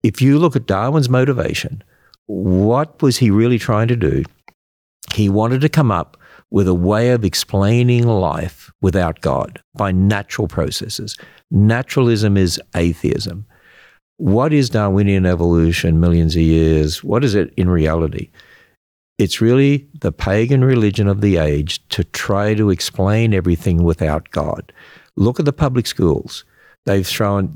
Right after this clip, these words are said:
I mean, the Judeo-Christian ethic used to permeate the culture in America, even the, the public schools, but that's gone now. And they've thrown God out, the Bible out, prayer out, uh, creation out. So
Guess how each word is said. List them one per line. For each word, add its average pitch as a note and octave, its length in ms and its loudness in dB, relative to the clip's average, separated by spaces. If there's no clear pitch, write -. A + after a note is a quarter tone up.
I F#2+ 40 2
mean, G2 220 2
the F#2 60 2
Judeo-Christian F#2+ 880 0
ethic E2+ 400 -2
used F#2 220 0
to - 60 -4
permeate D#2+ 520 -2
the - 80 -8
culture - 380 -4
in A#2 100 0
America, A2+ 500 0
even F2+ 320 2
the, D#2 100 -4
the D#2 140 -4
public D2 300 -6
schools, G#2 460 0
but G2 100 0
that's A#2 200 -2
gone E2+ 260 -2
now. - 240 -10
And G#2 220 -2
they've G#2+ 160 0
thrown F2+ 320 -2
God D2+ 260 -2
out, F#2+ 220 0
the - 80 -6
Bible E2 340 -2
out, G#2 220 -2
prayer E2 460 -2
out, C3 320 -4
uh, D#2+ 240 -2
creation D#2+ 500 -2
out. F#2+ 260 -2
So A#2 380 -2